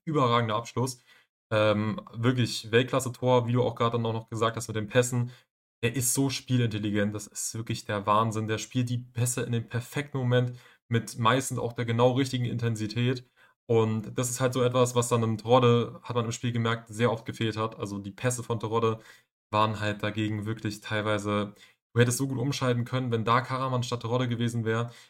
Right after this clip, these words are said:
wäre der Pass so schön in den Lauf teilweise gekommen. Aber das ist halt einfach nicht Teroddes Stärke, das muss man ganz klar sagen, das wird's auch nicht mehr. Ähm, aber ich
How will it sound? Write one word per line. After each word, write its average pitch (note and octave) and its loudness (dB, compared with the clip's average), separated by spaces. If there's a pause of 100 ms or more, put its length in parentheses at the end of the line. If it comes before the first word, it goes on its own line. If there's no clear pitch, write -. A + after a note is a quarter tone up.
(140)
wäre A2 4
der A2 4
Pass - -6
so B2+ 0
schön B2+ 0
in B2 0
den A#2 2
Lauf B2 6
teilweise G#2+ -2
gekommen. A2+ -2 (360)
Aber A#2 4
das A#2 -6
ist - -8
halt B2 0
einfach A#2 -2
nicht A2+ -4
Teroddes A2+ -2
Stärke, G#2+ -2
das G2+ -4
muss A#2+ -4
man B2 -2
ganz A#2 -4
klar A2 -4
sagen, A2 -2
das G#2 -8
wird's A#2+ 2
auch G#2 -4
nicht G2+ -6
mehr. A2 -2 (420)
Ähm, G2 -4 (200)
aber A2 -2
ich - -10